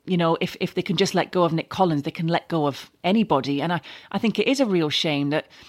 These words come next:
yes, we see managers come and go. That's kind of part and parcel of football, but you don't really think it's gonna happen in broadcasting. And it,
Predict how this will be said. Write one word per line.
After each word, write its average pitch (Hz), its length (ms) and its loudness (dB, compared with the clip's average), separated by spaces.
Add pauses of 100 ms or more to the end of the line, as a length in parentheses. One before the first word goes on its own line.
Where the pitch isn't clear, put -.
(200)
yes, 269 280 2
we 220 60 0
see 180 180 -2
managers 180 480 2
come 151 260 -2
and 139 140 -2
go. 151 360 2 (320)
That's 196 240 0
kind 185 220 -2
of - 180 -8
part 190 240 2
and 175 100 -4
parcel 180 380 2
of 151 60 -6
football, 151 560 -2
but 165 180 -4 (120)
you 185 120 -2
don't 214 240 2
really 190 180 2
think 190 260 -2
it's 196 120 -4
gonna 170 160 0
happen 175 320 -2
in 156 120 0
broadcasting. 180 720 0
And 160 80 0
it, - 100 -6